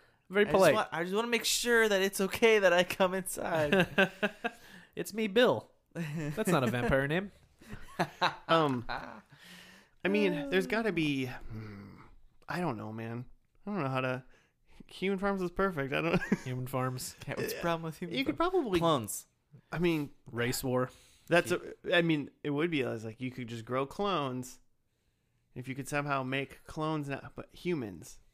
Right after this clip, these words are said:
Speaker 3: But when
Speaker 1: Mm.
Speaker 3: are, when is a clone a human?
Speaker 1: I don't know, man.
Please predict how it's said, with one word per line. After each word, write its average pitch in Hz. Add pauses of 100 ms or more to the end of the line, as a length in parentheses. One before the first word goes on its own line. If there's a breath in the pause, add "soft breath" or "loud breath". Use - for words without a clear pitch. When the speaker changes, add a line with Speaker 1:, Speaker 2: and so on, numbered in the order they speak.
(140)
Speaker 3:
But 113
when 127
Speaker 1:
Mm. 147
Speaker 3:
are, 143
when 185
is 170
a 151
clone 143
a 123
human? 117 (960)
Speaker 1:
I 117
don't 117
know, 147
man. 139